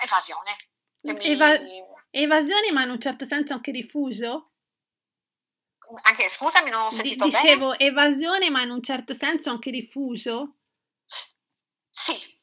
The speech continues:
Speaker 1: tutte e due, tutte e due, sì, sì.
Speaker 2: Ok.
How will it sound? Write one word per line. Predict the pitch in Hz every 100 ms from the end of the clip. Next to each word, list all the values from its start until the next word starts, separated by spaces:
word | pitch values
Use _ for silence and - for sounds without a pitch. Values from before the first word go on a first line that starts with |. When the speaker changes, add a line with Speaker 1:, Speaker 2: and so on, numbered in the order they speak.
| _
Speaker 1:
tutte | 311 247 190
e |
due, | 156 147 - _ _ _ _
tutte | 294 -
e | 165
due, | 165 - - _ _ _ _ _
sì, | - - - - _ _ _ _ _ _ _ - - - -
sì. | - 190 _ - - _ _ - -
Speaker 2:
Ok. | 247 - 185 180